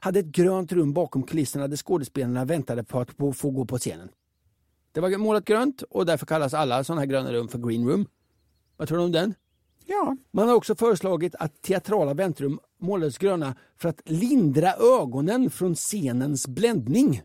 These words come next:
Speaker 2: Nej.
Speaker 1: Nej, det är en jättedålig förklaring då scenbelysningen oftast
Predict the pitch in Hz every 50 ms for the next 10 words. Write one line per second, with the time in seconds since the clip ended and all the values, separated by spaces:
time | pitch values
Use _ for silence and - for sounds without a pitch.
0 | _ - 208 175 160 160 165 170 175 175 180 185 - - 165 160 170 185 190 196
1 | 202 196 202 208 240 240 - - 233 220 190 202 208 - - - 208 190 165 156
2 | 156 156 143 - - - - _ _ - 160 - - 185 175 165 160 165 165 135
3 | - 170 165 185 190 175 - - - 170 175 160 - - - -